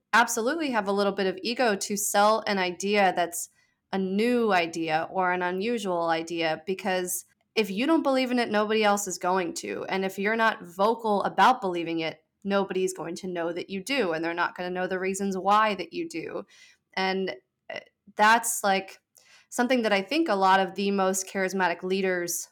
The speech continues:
good and bad, um, business, politics, cults, whatever, have realized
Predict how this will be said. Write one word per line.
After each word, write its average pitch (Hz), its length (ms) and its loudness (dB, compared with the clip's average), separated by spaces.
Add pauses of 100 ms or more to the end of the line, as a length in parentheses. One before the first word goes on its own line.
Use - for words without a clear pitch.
(140)
good 196 240 0
and 190 320 -2
bad, 180 580 0 (400)
um, 170 500 2 (100)
business, 202 640 0 (100)
politics, 196 880 2
cults, 196 480 -2
whatever, 170 640 0 (160)
have 185 300 -2
realized 185 760 -2